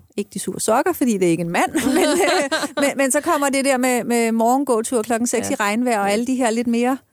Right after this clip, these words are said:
Speaker 2: Kattebakken og
Speaker 1: Ja.
Speaker 2: så videre. <laughs>
Speaker 1: Ja,
Speaker 2: Ja,
Speaker 1: lige
Speaker 2: hvad der måtte
Speaker 1: præcis,
Speaker 2: være.
Speaker 1: og,
Speaker 2: Ja.
Speaker 1: og diarré-sofaen og alle de her ting, som, som
Speaker 2: Ja.
Speaker 1: kommer med.
Speaker 2: Ja.
Speaker 1: Øhm, så, så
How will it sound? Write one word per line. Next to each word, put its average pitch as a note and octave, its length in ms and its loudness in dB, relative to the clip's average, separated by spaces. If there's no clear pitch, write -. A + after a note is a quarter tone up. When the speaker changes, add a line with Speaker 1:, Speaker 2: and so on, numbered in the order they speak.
Speaker 2:
Kattebakken G#3+ 680 -4
og F#3+ 340 -4
Speaker 1:
Ja. A3 240 2
Speaker 2:
så - 60 -
videre. A3 240 2
<laughs> - 0 -
Speaker 1:
Ja, C#4 60 2
Speaker 2:
Ja, A3+ 80 2
Speaker 1:
lige B3 80 -2
Speaker 2:
hvad - 0 -
der A3+ 180 0
måtte C4 140 0
Speaker 1:
præcis, A#3+ 340 -2
Speaker 2:
være. A#3+ 80 2
Speaker 1:
og, G3+ 60 2
Speaker 2:
Ja. A#3+ 80 0
Speaker 1:
og A#3 100 -2
diarré-sofaen A3+ 720 -2
og F#3+ 120 -2
alle A3 160 -2
de A#3+ 100 -2
her A3 160 -2
ting, - 300 -4
som, A3 340 -4
som - 180 -4
Speaker 2:
Ja. G#3 60 -2
Speaker 1:
kommer G3+ 260 -4
med. G3 280 -2
Speaker 2:
Ja. F#3 420 -4
Speaker 1:
Øhm, F#3 400 2
så, - 360 0
så G#3+ 200 -2